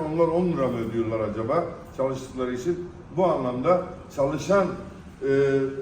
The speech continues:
emeklilerimize, dükkan sahibi olan emeklilerimize de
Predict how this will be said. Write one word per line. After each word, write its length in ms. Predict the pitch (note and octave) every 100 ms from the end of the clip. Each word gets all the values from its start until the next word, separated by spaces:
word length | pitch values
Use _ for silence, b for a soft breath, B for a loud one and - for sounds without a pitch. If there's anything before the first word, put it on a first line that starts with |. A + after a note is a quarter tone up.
| C#3
emeklilerimize, 920 | C#3 C#3 - C#3 C3+ B2+ A#2 B2+ C#3+ - - - - - -
dükkan 340 | B2+ - F3 F#3+
sahibi 340 | F3 D#3 D3+ D3
olan 200 | C#3+ C#3+
emeklilerimize 680 | C#3 C#3 C3 C#3+ C#3 C3+ C#3
de 220 | D#3+ F3+